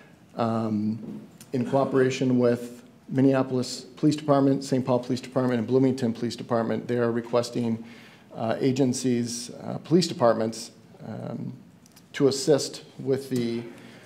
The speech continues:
two thousand eighteen, uh, Super Bowl that's gonna be hosted at the U S Bank Stadium in February of two thousand eighteen. And there are many events that are gonna take place between January twenty-sixth and February fifth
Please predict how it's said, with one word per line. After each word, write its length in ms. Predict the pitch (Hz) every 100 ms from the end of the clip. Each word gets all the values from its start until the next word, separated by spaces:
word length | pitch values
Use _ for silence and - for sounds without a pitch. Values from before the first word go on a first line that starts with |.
| -
two 100 | -
thousand 320 | 143 143 127
eighteen, 500 | 127 127 - 131 120 120
uh, 360 | - 110 110
Super 320 | 107 - 220
Bowl 320 | 139 101 92 131
that's 200 | 131 127
gonna 200 | 131 120
be 320 | 117 117 117 113 - -
hosted 380 | 131 123 - 120
at 320 | 117 120 -
the 80 | 120
U 280 | 117 120 117
S 120 | 113
Bank 420 | - 113 113 -
Stadium 760 | - - 147 139 139 135 139 135 - - - - - -
in 300 | 120 117 117
February 680 | 135 135 123 120 117 117
of 420 | - 117 113 113
two 120 | - 117
thousand 280 | 117 113
eighteen. 800 | 117 - - 240 247 247 - - -
And 320 | 139 123 123
there 120 | 131 127
are 80 |
many 240 | 123 147 151
events 340 | 139 131 127
that 120 | 135 123
are 80 |
gonna 160 | 117 110
take 240 | 113 120
place 340 | - 127 127 127
between 380 | 120 - 120 113
January 320 | 120 123 120
twenty-sixth 640 | - 117 110 131 123 -
and 100 | 110
February 320 | - 123 117
fifth 480 | 110 - 139 143 -